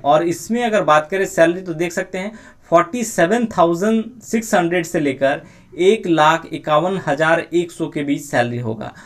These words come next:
और इसमें केवल दो ही पोस्ट है दोस्तों, आप देख सकते हैं, नंबर वन और नंबर टू। नंबर वन में जो है वो है असिस्टेंट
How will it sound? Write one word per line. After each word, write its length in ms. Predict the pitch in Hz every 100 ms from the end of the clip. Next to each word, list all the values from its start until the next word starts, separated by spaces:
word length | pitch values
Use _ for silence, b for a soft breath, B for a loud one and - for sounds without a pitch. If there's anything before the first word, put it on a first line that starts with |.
| B
और 160 | 147 160
इसमें 340 | 170 214 240 226
केवल 360 | 185 190 233 208
दो 220 | 156 160
ही 160 | 185
पोस्ट 340 | 220 202 196 -
है 80 | 196
दोस्तों, 300 | 202 196 196
आप 80 |
देख 180 | 160 175
सकते 280 | 185 190 196
हैं, 120 | 190
नंबर 360 | 185 160 165 165
वन 320 | 151 180 247 b b b
और 240 | 151 208
नंबर 360 | 165 139 147 196 214 -
टू। 160 | 123 117 b b
नंबर 260 | 151 175 202
वन 160 | 220 226
में 120 | 226
जो 140 | 233
है 120 | 220
वो 180 | 233 185
है 120 | 190 202
असिस्टेंट 640 | 160 160 180 - 233 233